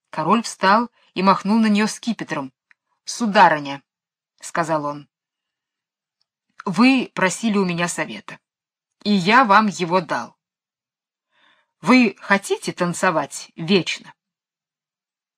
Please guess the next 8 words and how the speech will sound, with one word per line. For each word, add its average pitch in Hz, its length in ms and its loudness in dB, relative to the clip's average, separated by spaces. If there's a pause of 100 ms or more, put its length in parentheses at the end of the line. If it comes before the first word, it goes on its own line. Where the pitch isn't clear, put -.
Вы 208 160 2
хотите 277 580 -2
вечно 190 680 0
голодать? 180 920 2 (960)
Хотите 269 580 0
вечно 196 640 0
не 190 220 2
спать?» - 640 0